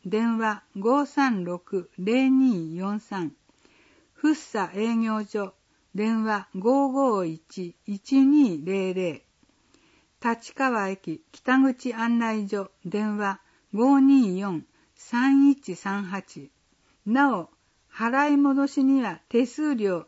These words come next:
二百十円がかかります。払い戻しに期限はありません。ページ番号一零一零六一四。武蔵砂川駅の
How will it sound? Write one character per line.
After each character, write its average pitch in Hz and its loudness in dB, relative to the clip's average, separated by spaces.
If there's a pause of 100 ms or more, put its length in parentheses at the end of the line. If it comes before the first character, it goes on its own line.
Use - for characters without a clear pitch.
二 226 2
百 277 0
十 269 0
円 277 4
が 254 0
か - -16
か 233 -6
り 233 -4
ま 220 -6
す。 - -16 (800)
払 262 2
い 277 4
戻 269 2
し 262 -2
に 262 2
期 320 0
限 254 4
は 170 -4
あ 175 -6
り 190 -6
ま 196 -6
せ 180 -6
ん。 143 -6 (800)
ペ 277 2
ー 262 2
ジ 269 -2
番 247 0
号 175 -6
一 226 -4
零 262 -2 (200)
一 - -12 (380)
零 285 0
六 285 -4
一 214 -8
四。 180 -2 (2250)
武 208 0
蔵 269 0
砂 254 4
川 262 4
駅 185 -6
の 175 -4